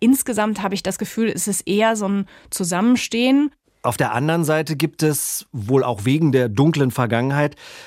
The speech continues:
Speaker 2: das Bestreben von Grönländerinnen und Grönländern und vor allem von Inuit, unabhängig zu werden von Dänemark.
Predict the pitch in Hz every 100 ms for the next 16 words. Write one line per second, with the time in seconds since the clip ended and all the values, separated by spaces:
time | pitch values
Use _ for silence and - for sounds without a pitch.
0 | - - 123 - 131 - 117 143 170 160
1 | - 139 131 101 131 165 160 151 139 139
2 | 143 147 123 101 127 156 160 156 151 147
3 | 156 - 165 151 160 117 135 147 135 131
4 | 127 - _ - 202 175 123 165 - -
5 | - 220 147 - 113 98 - - 95 92
6 | 82 - 170 190 143 139 170 175 202